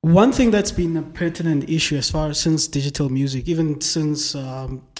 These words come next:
Bluetooth came on, on mobile phones and M P threes, has been piracy. I mean, that's been, I think it's been something that's been punted by record labels and some music rights organizations as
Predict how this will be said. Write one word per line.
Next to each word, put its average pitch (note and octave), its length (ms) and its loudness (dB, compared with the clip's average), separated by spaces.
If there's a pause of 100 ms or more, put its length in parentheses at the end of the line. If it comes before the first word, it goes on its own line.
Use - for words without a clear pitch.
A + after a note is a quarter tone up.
(140)
Bluetooth D3 560 -4
came C#3+ 260 -4
on, C3 160 -2
on B2 160 -6
mobile C3+ 300 -8
phones B2 360 -8
and B2 100 -8
M C3+ 120 -8
P C3 140 -8
threes, C3 320 -6
has C3 120 -8
been B2+ 200 -6
piracy. C3+ 600 -6
I B2+ 40 -16
mean, C3 160 -12
that's C3+ 180 -6
been, C3+ 420 -4 (720)
I D#3 80 0
think D#3+ 220 2
it's - 160 0
been F3 220 0
something E3 500 0
that's D3 240 -4
been C3+ 520 -6
punted C#3 800 -2
by A#2+ 260 -4
record B2+ 420 -6
labels B2 680 -6 (520)
and C3 200 -6
some B2+ 200 -2
music B2+ 320 -6
rights B2+ 280 -12
organizations B2 720 -8
as C3+ 320 -6